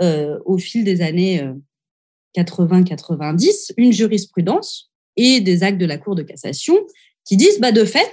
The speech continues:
effectivement, ça se tient de, euh, déclarer moins, euh, sa résidence principale. Et puis, on voit finalement que, euh,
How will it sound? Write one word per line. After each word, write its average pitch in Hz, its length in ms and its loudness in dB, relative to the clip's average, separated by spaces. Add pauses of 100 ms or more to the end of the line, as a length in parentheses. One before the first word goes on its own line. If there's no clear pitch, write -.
effectivement, 202 500 -2
ça 294 160 -2
se 220 140 0
tient 262 360 -4
de, 220 120 -2
euh, 208 340 0 (260)
déclarer 214 500 2
moins, 226 420 2 (540)
euh, 156 340 -4
sa 208 180 -4
résidence 208 460 2
principale. - 580 -8 (480)
Et 185 80 2
puis, 285 160 2
on 247 100 4
voit 202 280 0
finalement 202 500 -2
que, 302 480 -4
euh, 160 240 -4